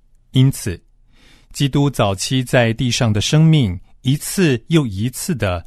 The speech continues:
证明了圣灵的工作。在施洗约翰为他施洗的那一刻，在那一次的洗礼当中，圣灵像鸽子一样降在耶稣的身上，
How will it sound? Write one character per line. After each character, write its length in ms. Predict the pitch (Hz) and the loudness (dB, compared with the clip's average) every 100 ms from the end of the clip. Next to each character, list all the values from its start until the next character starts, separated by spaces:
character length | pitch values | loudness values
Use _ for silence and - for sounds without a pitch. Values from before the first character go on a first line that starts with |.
| - | -12
证 240 | - 196 139 | 0 2 4
明 220 | 92 82 | 2 0
了 280 | 98 95 92 | -2 -4 -4
圣 400 | - 139 107 82 | -2 0 0 -2
灵 160 | 76 | -4
的 120 | 80 82 | -6 -2
工 240 | 107 113 | 2 4
作。 280 | - 98 - _ _ _ _ _ _ _ _ _ _ _ _ | 2 -4 -6 _ _ _ _ _ _ _ _ _ _ _ _
在 320 | - 143 131 | 0 4 4
施 180 | 131 - | 2 -2
洗 200 | 151 107 | -2 -2
约 120 | 127 | -2
翰 260 | 151 151 135 | 0 0 0
为 120 | 139 | 0
他 180 | - 147 | 0 0
施 280 | - - 170 | 0 0 -2
洗 140 | - | -2
的 140 | 95 101 | -4 0
那 160 | 160 | 2
一 60 | 113 | 2
刻， 360 | - - 127 - _ _ _ _ _ - | -2 -8 -8 -8 _ _ _ _ _ -2
在 220 | 143 135 | 2 4
那 180 | 151 143 | 4 2
一 60 | |
次 180 | 127 147 | 0 -4
的 140 | 117 | -2
洗 240 | 110 - 117 | -2 -2 -2
礼 160 | 123 | -2
当 260 | - 113 123 | 0 2 4
中， 300 | 139 143 143 - _ _ - - | 4 4 2 -2 _ _ -20 -10
圣 360 | - 151 120 | -2 2 2
灵 240 | 90 87 107 | 0 -2 0
像 260 | 139 117 | 2 2
鸽 280 | - 165 175 | 0 2 4
子 160 | 175 101 | 4 -2
一 200 | 80 85 | -6 -2
样 260 | 113 92 - _ _ | 0 0 -6 _ _
降 440 | - 185 151 101 | -2 2 2 0
在 360 | 92 113 95 95 - | 0 -2 -2 -4 -4
耶 260 | 110 113 | 0 2
稣 160 | 110 113 | 0 -2
的 120 | 98 | -4
身 240 | - 147 156 | 0 0 2
上， 280 | 135 90 | 0 -4